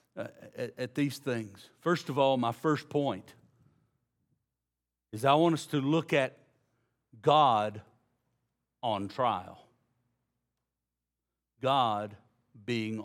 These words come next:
on trial. Secondly, I want us to consider the consequences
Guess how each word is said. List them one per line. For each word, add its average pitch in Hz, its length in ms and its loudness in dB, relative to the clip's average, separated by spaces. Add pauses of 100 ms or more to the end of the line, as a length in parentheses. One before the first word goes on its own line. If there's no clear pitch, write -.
on 104 300 -6
trial. 98 480 -6 (2250)
Secondly, 113 600 0 (1400)
I 123 80 2
want 147 240 2
us 135 140 -6
to - 100 -20
consider 147 680 0 (1500)
the 127 60 -8
consequences 151 920 -2